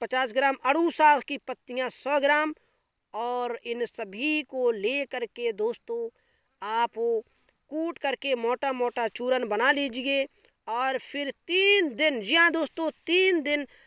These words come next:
रेगुलर सुबह और शाम इसका प्रयोग करना है। कैसे प्रयोग करना है, पाँच सौ ग्राम पानी में, यानी कि आधा लीटर पानी में आप इस दिव्य औषधि को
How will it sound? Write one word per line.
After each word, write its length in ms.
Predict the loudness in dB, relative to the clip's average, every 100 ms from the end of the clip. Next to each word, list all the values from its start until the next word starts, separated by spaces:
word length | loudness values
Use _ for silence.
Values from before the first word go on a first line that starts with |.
| _
रेगुलर 480 | 0 0 2 2 2
सुबह 380 | 0 -2 2 2
और 200 | 2 0
शाम 400 | -4 -2 0 0
इसका 220 | -2 -4 -4
प्रयोग 300 | 0 0 -2
करना 340 | -8 -6 -4
है। 80 | -4
कैसे 360 | -6 -8 -6 -6
प्रयोग 280 | -4 -4 -4
करना 240 | -6 -6
है, 200 | -6 -8 -12 _ _ _ 0
पाँच 280 | 2 2
सौ 100 | -2 0
ग्राम 300 | 2 2 0 -4
पानी 280 | -2 -2
में, 140 | -2 -2
यानी 220 | -2 -2
कि 100 | 0
आधा 260 | 0 2 0
लीटर 320 | 0 0 -2
पानी 340 | -2 -4 -4 -4
में 200 | -4 -4 -6 _ _
आप 380 | -8 -4 -4 -6
इस 120 | -10 -10
दिव्य 420 | -10 -8 -6 -6
औषधि 560 | -6 -8 -6 -6 -4 -4
को 360 | -2 -4 -4